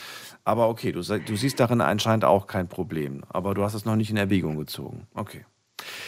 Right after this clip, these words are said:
B-, bis auch, also abgesehen von der Schwiegertochter, ist denn sonst, bist du denn sonst mit deinem Ruf zufrieden, das, was du bisher so mitbekommen hast, was Leute über dich sagen und denken? Oder sagst du, „Na ja, Gott, da gibt's auch noch andere Leute,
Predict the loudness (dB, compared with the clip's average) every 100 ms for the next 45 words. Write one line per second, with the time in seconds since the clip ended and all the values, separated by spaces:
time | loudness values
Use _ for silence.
0 | -14 -12 -8 -6 2 4 6 4 4 2
1 | 2 2 0 2 2 4 4 4 2 0
2 | 2 2 -2 -8 -6 -6 -4 -2 2 2
3 | 4 6 6 4 -2 -4 0 2 4 4
4 | 2 2 4 4 4 2 0 -2 -4 -10
5 | -4 0 2 2 0 -2 -6 -6 -6 -8
6 | -8 -4 -2 0 -2 2 4 4 0 -2
7 | 0 2 2 2 0 0 -2 -2 0 0
8 | -4 -4 -2 -2 0 -2 -2 -2 -2 -2
9 | -4 -4 -4 -4 -2 -2 -4 -6 -6 -6
10 | -8 -6 -6 -4 -4 -4 -4 -4 -4 -4
11 | -6